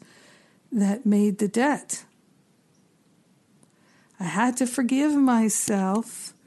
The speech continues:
Always comes back to self-forgiveness. I had to c-, forgive myself for not recognizing my grandeur. I had to forgive myself for thinking I was less than.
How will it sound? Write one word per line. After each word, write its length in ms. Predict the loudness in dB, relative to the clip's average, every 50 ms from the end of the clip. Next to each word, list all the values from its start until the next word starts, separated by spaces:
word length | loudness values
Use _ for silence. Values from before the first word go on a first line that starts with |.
| -20 _ _ _ _ _ _ -6
Always 300 | -2 0 0 0 0 0
comes 260 | 2 2 2 2 0
back 260 | 0 -2 0 -2 -2 -4
to 80 | -4
self-forgiveness. 760 | -2 -2 0 -2 -2 -4 -4 -4 -2 0 0 0 0 -2 -4 -10 -14 -18 -20 -20 -20 -18 -10 -6
I 40 |
had 200 | -2 0 0 0 0
to 80 | -4
c-, 240 | -6 -6 -8 -12 -12
forgive 600 | -12 -8 -4 -2 -2 -2 0 0 0 0 0 2
myself 720 | 2 2 2 0 0 -2 -2 -4 -4 -4 -4 -4 -6 -10 -18 _ -20
for 540 | -18 -16 -10 -6 -4 -2 0 0 -2 -2 0
not 300 | 0 0 0 0 -2 -2
recognizing 760 | -2 -4 -4 -4 -4 -2 -2 0 0 -2 -2 -2 -2 0 0
my 200 | 0 -2 -2 -4
grandeur. 500 | -4 -4 -2 0 0 -2 -2 -4 -8 -12 -14 -18 -20 -20 -20 -18 -10 -4
I 80 | -2
had 160 | 0 0 0
to 100 | 0 -2
forgive 480 | -2 -2 -2 -4 -2 -2 -2 -2 0 0
myself 600 | 2 2 0 0 -2 -2 -4 -4 -4 -4 -4 -6
for 100 | -6 -8
thinking 560 | -8 -4 -2 -2 -2 0 0 0 0 -2 -2 -4
I 200 | -4 -4 -2 -2
was 280 | -2 -2 -4 -4 -4 -4
less 300 | -4 -4 -4 -6 -6 -6
than. 320 | -6 -6 -6 -6 -8 -10